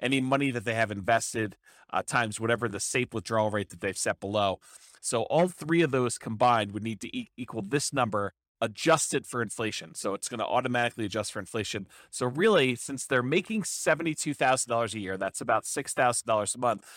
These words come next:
but they're saving about a thousand dollars a month. In order for them to be financially independent, I'm using that in quotes, they would need to be generating the amount of money that they're living off of.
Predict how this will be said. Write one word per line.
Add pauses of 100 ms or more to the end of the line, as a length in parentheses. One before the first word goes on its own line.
(140)
but
they're
saving
about
a
thousand
dollars
a
month. (260)
In
order
for
them
to
be
financially
independent,
I'm
using
that
in
quotes, (840)
they
would
need
to
be
generating
the
amount
of
money
that
they're
living
off
of.